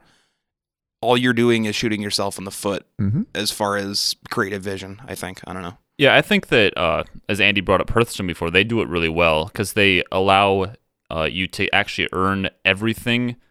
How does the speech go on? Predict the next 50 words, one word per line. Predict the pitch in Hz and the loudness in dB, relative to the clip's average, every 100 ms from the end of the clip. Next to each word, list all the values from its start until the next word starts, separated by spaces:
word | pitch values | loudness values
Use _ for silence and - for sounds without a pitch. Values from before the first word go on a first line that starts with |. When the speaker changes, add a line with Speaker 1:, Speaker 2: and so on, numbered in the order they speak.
| _ _ - | _ _ -2
Speaker 3:
in | 90 85 80 | -2 0 -6
free | - 107 | -2 -2
to | 98 | -2
play. | - 117 120 | 2 2 4
You | 107 | 0
Speaker 2:
Right. | 110 | 0
Speaker 3:
can, | 120 101 _ | -2 -4 _
like, | 123 117 - | 0 0 2
the, | 107 92 85 | 2 4 2
they | - | -2
have | 107 101 | -2 0
the | 90 | -2
Nax | 87 85 - - | -2 -2 -4 -8
wings | 90 87 87 | -6 -6 -6
and | 90 | -6
everything. | 87 - 85 | -6 -6 -8
You | 95 | -4
can | - 135 | -4 0
technically | 160 - 110 | -2 0 -4
earn | 76 101 117 | 0 0 0
those. | 123 127 - | 0 -2 -4
They | - | 0
take | 131 151 | 2 2
forever. | 95 95 117 95 85 | 2 4 4 4 2
Speaker 2:
Mm-hmm. | |
Speaker 3:
You | - | -2
have | 85 | -4
to | 98 | -4
grind | 92 95 95 87 | -2 2 2 2
gold | 107 101 | 0 2
out | 90 87 | 0 -2
of | - _ _ _ | -6 _ _ _
it, | 92 85 | -4 -2
but | 92 117 | -6 -4
you | 123 | -2
can | - 104 - | 0 -2 -2
earn | 107 107 | -2 0
those | 92 85 | 0 -2
just | - - | -4 -10
from | - 87 | -8 -10
playing, | - 90 80 78 - - _ _ _ _ - | -2 -2 0 -4 -12 -20 _ _ _ _ -12
uh, | 71 76 | -8 -6
and | 78 | -2
not | 82 - | -2 -2
spending | - 78 80 | -8 -6 -6
any | 73 | -8
money. | 76 73 - | -12 -12 -8
Speaker 2:
Right. | 82 73 _ - - | -6 -6 _ -20 -12
Speaker 1:
Sure, | - 170 | 4 4
it's | 123 135 - | 6 4 4